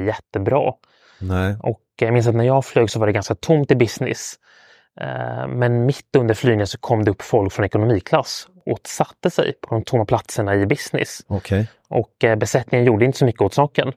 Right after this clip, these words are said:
Speaker 2: Nej, okej.
Speaker 1: Utan de fick sitta där liksom ett tag och sen till slut så liksom kom besättningen och sa åt dem att, "Ja, men ni måste gå tillbaka till era platser."
Speaker 2: Ja, de kanske är lite så här, bryr sig inte så mycket om allting.
Speaker 1: Nej, exakt.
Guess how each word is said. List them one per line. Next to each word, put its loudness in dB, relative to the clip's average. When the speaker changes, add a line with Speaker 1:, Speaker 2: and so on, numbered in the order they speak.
Speaker 2:
Nej, 0
okej. -2
Speaker 1:
Utan 0
de 0
fick 0
sitta -2
där 2
liksom -2
ett -4
tag 2
och 2
sen 0
till 2
slut -4
så -6
liksom -6
kom -2
besättningen -2
och -8
sa -2
åt -4
dem -4
att, -8
"Ja, -4
men -8
ni -6
måste -2
gå 4
tillbaka 2
till 0
era 0
platser." 0
Speaker 2:
Ja, -8
de -6
kanske -2
är 4
lite -2
så -4
här, 0
bryr 0
sig -4
inte -6
så -8
mycket -4
om -2
allting. -8
Speaker 1:
Nej, 2
exakt. -2